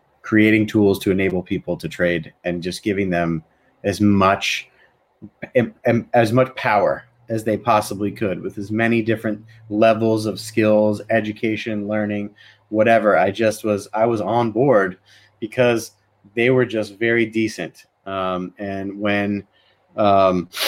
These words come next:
when I joined DataZoo, the ad tech company, ad tech is a lightning rod in a lot of ways. And so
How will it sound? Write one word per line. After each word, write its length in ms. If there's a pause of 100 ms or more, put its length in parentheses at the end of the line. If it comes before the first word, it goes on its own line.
(160)
when 180
I 100
joined 420
DataZoo, 600
the 120
ad 180
tech 180
company, 380
ad 220
tech 200
is 120
a 80
lightning 460
rod 320
in 80
a 60
lot 200
of 80
ways. 300
And 160
so 400